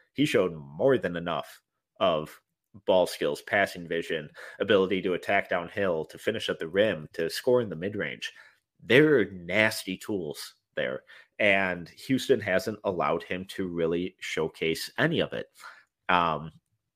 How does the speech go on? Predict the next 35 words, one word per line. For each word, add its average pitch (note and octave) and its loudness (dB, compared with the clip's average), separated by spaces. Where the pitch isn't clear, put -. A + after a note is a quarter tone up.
recent G2+ -2
games, G#2+ -6
it - -4
seems F#2 -6
to - -6
kinda F#2 0
be F2+ -4
creeping F#2+ -2
out F2+ 0
a G#2+ 0
little G2 4
more. F#2+ 0
Um, E2+ 2
it F#2+ 0
seemed G2 -2
to G2+ -2
start F#2+ 4
a F#2 4
little F#2 2
bit F#2+ 2
in F#2 -6
the E2 0
Alabama F2 2
game A#2 2
where E2+ 0
they F2+ -2
started F2+ 0
running E2+ -2
some E2+ -6
D F2 -2
H F2 0
O F#2 4
stuff A2+ 2
with G2+ 6
him, C3+ 4